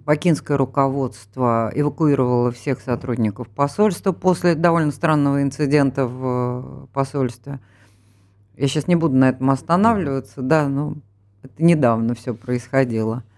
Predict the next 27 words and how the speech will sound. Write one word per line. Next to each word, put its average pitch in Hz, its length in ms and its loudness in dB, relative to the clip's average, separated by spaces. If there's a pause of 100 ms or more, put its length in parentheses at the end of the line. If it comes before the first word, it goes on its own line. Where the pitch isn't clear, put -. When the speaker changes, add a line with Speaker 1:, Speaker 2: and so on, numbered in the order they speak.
(400)
Speaker 1:
В 143 80 0
этот 147 340 0
же 131 400 0 (100)
день 143 300 4
и 139 40 6
на 160 160 4
следующий 151 560 0
день 131 280 4
в 131 60 2
Иране 131 300 4
произошло 131 680 -4
серьёзное 131 600 2
землетрясение, 143 840 2
наполовину 139 640 2
был 127 200 -2
разрушен 131 520 -2
Speaker 2:
Мгм. 127 80 -2
Speaker 1:
город 120 320 -2
Хой. 117 340 -4 (1500)
На 165 140 2
что 202 200 0
рассчитывал 196 720 2
Запад, 202 380 0
когда 156 320 0
к 160 100 -12
власти 170 440 0
приходили 147 1040 0